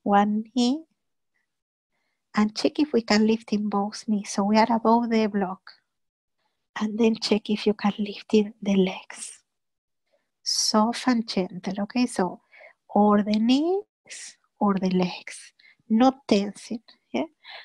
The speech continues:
And you can keep falling with the lower back toward the floor. So your hips are still on the block. You keep lengthening the back of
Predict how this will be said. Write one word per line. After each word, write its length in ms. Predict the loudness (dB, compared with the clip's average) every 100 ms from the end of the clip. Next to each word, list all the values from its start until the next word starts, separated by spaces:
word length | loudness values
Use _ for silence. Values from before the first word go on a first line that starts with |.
| _ 0
And 220 | 2 4
you 140 | 2
can 280 | 2 2 0 -6 -20 -18
keep 280 | 0 2 2
falling 760 | -2 -4 2 6 6 4 -2 -2
with 180 | 0 0
the 100 | 0
lower 460 | -4 -4 -4 -6 -6
back 500 | -8 -10 -14 _ -20 _ _ _ _ _ _ _ _ _ _ _ _ _ _ -8
toward 380 | -6 -4 -4 -4
the 80 | -6
floor. 520 | -6 -6 -6 -6 -10 -18 -20 -20 -20
So 180 | -6 -4
your 220 | 0 -2 -2
hips 440 | 0 0 0 -4
are 60 | -6
still 240 | 0 0 2
on 180 | -2
the 140 | 0 0
block. 520 | 4 2 2 -6 -20 _ _ -20 _ _
You 120 | -2 -2
keep 280 | 0 0 4
lengthening 640 | 4 4 2 2 2 2 0
the 120 | 2
back 240 | 0 -2
of 140 | -6